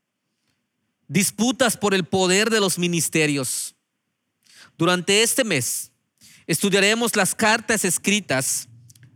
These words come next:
a las iglesias en Apocalipsis capítulo dos y capítulo tres, y veremos cómo el Señor nos exhorta como iglesia a arrepentirnos y volver a Él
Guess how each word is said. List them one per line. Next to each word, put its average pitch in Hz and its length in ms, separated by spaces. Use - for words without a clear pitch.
a 147 120
las 160 180
iglesias 202 580
en 180 120
Apocalipsis 185 1000
capítulo 196 540
dos 190 520
y 170 120
capítulo 165 520
tres, - 540
y 185 120
veremos 240 500
cómo 247 240
el 240 80
Señor 190 560
nos 190 240
exhorta 214 800
como 185 280
iglesia 190 680
a 196 160
arrepentirnos 233 1300
y 208 160
volver 208 420
a 214 140
Él 143 320